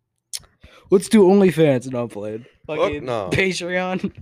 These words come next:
Speaker 1: <laughs>
Speaker 2: Dude, they would have to pay, first of all.
Speaker 1: Yeah, I
Speaker 2: And then
Speaker 1: know.
Speaker 2: they'd accidentally click on the wrong thing and get some scarred for life shit.
Speaker 1: It's terrible. It's horrendous. I feel so bad for those people, bro.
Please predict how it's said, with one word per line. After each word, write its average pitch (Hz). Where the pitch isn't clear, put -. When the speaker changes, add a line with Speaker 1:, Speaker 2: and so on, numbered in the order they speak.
Speaker 1:
<laughs> 156
Speaker 2:
Dude, 165
they 123
would -
have -
to 131
pay, 160
first 151
of 101
all. 95
Speaker 1:
Yeah, 143
I 131
Speaker 2:
And 139
then 143
Speaker 1:
know. 143
Speaker 2:
they'd 143
accidentally 147
click 131
on 131
the 123
wrong 120
thing 120
and 98
get 104
some 98
scarred 107
for 101
life 104
shit. -
Speaker 1:
It's -
terrible. -
It's -
horrendous. 113
I 127
feel 143
so 131
bad 113
for -
those 110
people, 107
bro. 110